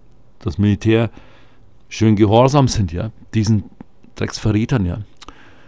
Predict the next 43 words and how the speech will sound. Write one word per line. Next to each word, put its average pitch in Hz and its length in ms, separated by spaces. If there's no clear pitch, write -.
Deswegen 131 420
sage 113 160
ich 107 120
keine 113 280
Chance, 107 560
ja, - 140
keine 120 260
Chance. 113 460
Ja. 104 60
In 107 140
Germany 131 340
sowieso 139 300
nicht, 101 160
ja. 110 160
Christopher 113 380
Street 139 360
Day 143 160
kommen, 110 480
kommen 104 300
eine 107 100
Million 107 420
Leute 107 220
in 107 160
Köln 110 340
oder 113 120
in 104 100
Berlin, 98 400
Christopher 104 320
Street 113 220
Day, 113 100
auf 107 260
die 107 120
Straße, - 500
ja. 110 200
Aber 101 180
wenn 101 120
mal 104 200
irgendwie 104 460
Friedensdemo 123 1040
oder 107 180
was 101 160
auch 104 120
immer, 120 260